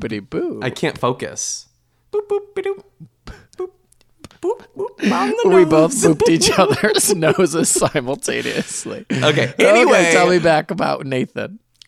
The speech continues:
Speaker 2: So Nathan, came, he comes up with a lot of ideas. Most of them I say, "I will never do that." <sighs> He must have caught me on a yes day, which is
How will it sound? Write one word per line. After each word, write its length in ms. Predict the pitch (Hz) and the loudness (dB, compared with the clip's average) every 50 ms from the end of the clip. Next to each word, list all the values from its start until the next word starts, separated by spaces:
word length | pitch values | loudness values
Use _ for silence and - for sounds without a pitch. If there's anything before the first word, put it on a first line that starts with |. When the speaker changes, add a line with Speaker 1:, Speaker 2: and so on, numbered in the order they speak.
| _ _ _ - | _ _ _ -10
Speaker 2:
So 220 | - - - 180 | -4 -2 0 2
Nathan, 480 | 170 170 170 202 233 240 220 202 185 165 | 2 2 2 0 0 0 0 0 0 0
came, 220 | - 190 180 - - | 0 0 -2 0 -2
he 240 | 156 175 170 165 | -2 0 0 0
comes 220 | 151 175 170 170 185 | 0 0 0 0 0
up 100 | 170 175 | -2 -2
with 80 | 165 | -4
a 40 | 151 139 | -2 0
lot 180 | 135 135 147 | 2 2 2
of 80 | 160 165 | 2 0
ideas. 380 | 165 151 139 139 127 127 120 | -2 0 0 0 0 0 0
Most 240 | 131 123 123 117 - | 0 -2 -2 -2 -2
of 60 | 131 | -2
them 60 | 120 120 | -2 -2
I 20 | 120 | 0
say, 220 | - - 110 107 | 0 0 -2 0
"I 100 | - 120 | -2 -2
will 180 | 110 117 117 117 | -2 -4 -4 -4
never 380 | 117 117 120 131 135 117 120 117 | -2 -2 0 0 0 0 -2 -4
do 160 | 104 117 104 | -4 -6 -8
that." 280 | - - - - - - - - - - _ _ _ _ _ _ _ _ _ _ _ _ _ - | -8 -8 -10 -10 -10 -12 -18 -20 -20 -20 _ _ _ _ _ _ _ _ _ _ _ _ _ -14
<sighs> 320 | - - - - - - - - - 180 - _ 170 | -12 -12 -12 -12 -14 -16 -18 -18 -18 -20 -12 _ -2
He 160 | 151 196 247 | 0 2 2
must 220 | 247 226 202 - | 2 2 0 0
have 100 | 185 151 | -2 -4
caught 240 | 131 - 156 - - | -2 -2 -2 0 0
me 80 | 131 120 | 0 0
on 120 | 117 113 | 0 0
a 40 | 113 | -2
yes 340 | 107 107 107 110 - - - | -2 -2 -4 -4 -4 -8 -8
day, 200 | - - - - | -10 -10 -12 -12
which 220 | - - 107 - | -12 -12 -12 -12
is 180 | - - 104 | -12 -12 -14